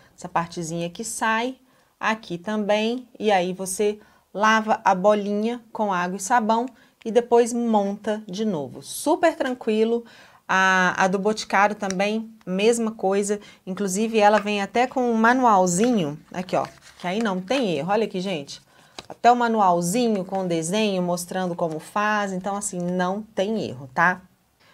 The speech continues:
Vou fazer um teste aqui na frente de vocês. Eu não sei se na câmera vai dar pra perceber. Eu até tirei uma luz ali de cima pra diminuir um pouco a incidência aqui nesse brilho, pra ver se vai dar pra perceber. Mas seja como for, até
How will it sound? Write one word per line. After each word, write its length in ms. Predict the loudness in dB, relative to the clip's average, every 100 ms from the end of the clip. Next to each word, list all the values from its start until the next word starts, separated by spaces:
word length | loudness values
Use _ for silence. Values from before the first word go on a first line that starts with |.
| _ _
Vou 100 | -6
fazer 300 | -2 0 0
um 80 | 2
teste 360 | 2 2 2
aqui 140 | -6 -6
na 140 | -6
frente 340 | -6 -6 -6 -10
de 80 |
vocês. 400 | -10 -8 -4 -4
Eu 60 | -2
não 100 | -4
sei 240 | -4 -4
se 160 | -4 -4
na 240 | -2 -4
câmera 540 | -6 -6 -4 -2 -2 -2
vai 200 | 0 0
dar 160 | 0
pra 140 | -2 -6
perceber. 400 | -6 -6 -6 -4
Eu 40 |
até 160 | -4 -6
tirei 480 | -6 -4 -2 -2 -2
uma 200 | -4 -4
luz 300 | -4 -4 -4
ali 180 | -6 -8
de 120 | -10
cima 500 | -10 -8 -6 -8 -10 -18 -20 -20 _ _
pra 180 | -4 -4
diminuir 460 | -2 -4 -4 -4 -4
um 100 | -6
pouco 300 | -6 -6 -4
a 40 |
incidência 540 | -4 -6 -6 -6 -8 -10
aqui 160 | -10
nesse 280 | -8 -6 -6
brilho, 640 | -6 -6 -4 -2 -4 -6 -12 _
pra 160 | -10 -6
ver 160 | -6
se 160 | -6 -6
vai 180 | -4 -2
dar 140 | -4
pra 160 | -4 -8
perceber. 560 | -6 -6 -6 -8 -12 -18 -20 -20 -12
Mas 80 |
seja 320 | 4 4 4 0
como 240 | -2 -2
for, 300 | 0 2 2 0
até 480 | -6 -2 0 0